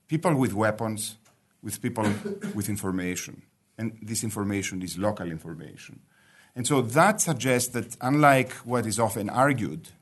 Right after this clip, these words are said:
in situations of civil wars, civilians often do have agency. And one type of agency they have is the capacity to harm others. This is the intimate part of violence. They don't do it directly.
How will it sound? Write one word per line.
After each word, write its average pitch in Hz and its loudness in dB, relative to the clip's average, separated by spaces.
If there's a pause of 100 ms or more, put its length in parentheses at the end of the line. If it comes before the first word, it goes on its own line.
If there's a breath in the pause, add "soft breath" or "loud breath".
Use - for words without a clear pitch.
(280 soft breath)
in 120 -4
situations 120 -2
of - -4
civil 123 0
wars, 107 0
civilians 123 0
often 113 -2
do 131 0
have 110 -4
agency. 95 -6 (760 soft breath)
And 107 -2
one 156 4 (180)
type 123 2
of 113 -8
agency 110 -2
they 98 -4
have 131 4 (400 soft breath)
is 123 2
the 117 -6
capacity 127 0
to 113 -8
harm 104 0
others. 78 -6 (100)
This 104 -6
is 98 -6
the 98 -8
intimate 101 -2
part 85 -4
of 80 -14
violence. 90 -4
They 107 -2
don't 110 4
do 123 4
it - 0
directly. 98 -2